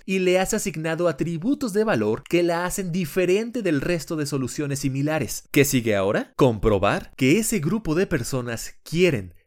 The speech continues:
desean o necesitan tanto tu solución que están dispuestos a pagar por ella. ¿Cómo se hace esto? Ve al capítulo número dos del podcast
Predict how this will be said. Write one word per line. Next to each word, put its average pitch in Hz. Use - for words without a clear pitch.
desean 127
o 143
necesitan 139
tanto 185
tu 139
solución 127
que 156
están 170
dispuestos 160
a 131
pagar 110
por 107
ella. 95
¿Cómo 110
se 127
hace 123
esto? 220
Ve 151
al 160
capítulo 139
número 160
dos 127
del 107
podcast 151